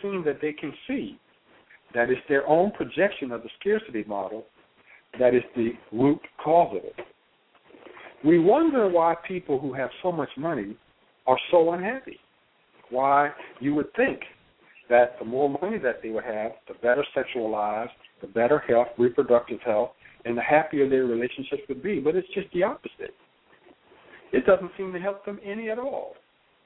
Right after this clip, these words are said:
And in fact, it appears to be a slight, they seem to be at a slight disadvantage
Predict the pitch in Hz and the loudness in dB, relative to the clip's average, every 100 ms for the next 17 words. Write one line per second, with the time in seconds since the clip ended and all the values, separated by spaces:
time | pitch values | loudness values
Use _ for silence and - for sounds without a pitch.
0 | - 135 139 - 165 202 - - _ _ | -10 -10 -10 -4 -4 -4 -6 -20 _ _
1 | _ _ - 143 143 - 175 196 - 135 | _ _ -2 -2 -2 0 2 2 0 -8
2 | 147 135 - - - 190 220 226 - _ | -8 -8 -14 -16 -6 0 2 0 -10 _
3 | _ 139 - 175 160 160 160 165 - 220 | _ -10 -6 -6 -4 0 -2 -2 0 0
4 | 254 139 143 143 175 226 156 - | 0 -6 -8 -8 -6 -4 -6 -10